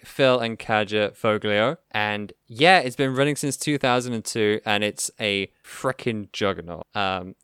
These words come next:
I used to read it because I used to be into steampunk, that whole thing, and this is a, a self-confessed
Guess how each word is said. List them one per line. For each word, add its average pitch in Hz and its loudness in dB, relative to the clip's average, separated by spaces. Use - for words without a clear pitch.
I 107 2
used 127 -2
to 120 -4
read 110 0
it 110 -2
because 110 -2
I 110 2
used 110 -4
to 104 -18
be 107 -4
into 98 -4
steampunk, 120 -6
that 107 -2
whole 104 -4
thing, 101 -8
and 92 -8
this 107 -8
is 104 -6
a, 101 -2
a 101 -4
self-confessed - -4